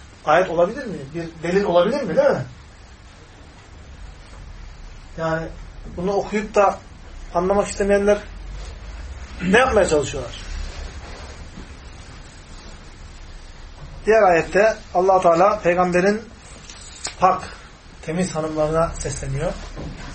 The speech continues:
Hitap ediyor. Diyor ki Allah Teala, "وَذْكُرْنَ مَا يُتْلَى ف۪ي بُيُوتِكُنَّ."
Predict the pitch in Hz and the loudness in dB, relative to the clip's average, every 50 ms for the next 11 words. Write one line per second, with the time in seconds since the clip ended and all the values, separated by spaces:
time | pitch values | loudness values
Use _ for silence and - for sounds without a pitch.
0 | - - - - - - - 139 - 165 151 151 135 131 123 135 139 143 190 190 | -14 -14 -16 -16 -14 -12 -10 -2 2 4 4 4 2 0 -4 -6 -4 -2 0 0
1 | 170 156 143 147 143 131 135 147 165 185 185 - - - - - - - - - | 0 0 -2 -2 -4 -4 -2 -2 -2 -2 -2 -6 -12 -18 -20 -20 -20 -20 -20 -20
2 | - - 160 160 202 220 208 202 190 196 220 254 262 247 233 226 220 208 214 220 | -18 -2 2 4 4 4 4 2 2 4 4 6 6 6 6 6 6 6 6 6
3 | 214 214 226 254 233 - - - 185 196 196 190 185 175 - 202 202 202 202 180 | 6 6 6 4 2 0 -2 2 4 6 8 8 6 4 2 0 -2 0 0 0
4 | 175 185 190 208 226 220 208 - - 180 180 170 175 196 208 208 190 180 165 156 | 0 0 2 2 4 4 2 2 -2 -4 -8 -4 -4 -2 -2 -2 -2 -2 -2 -4
5 | 135 | -6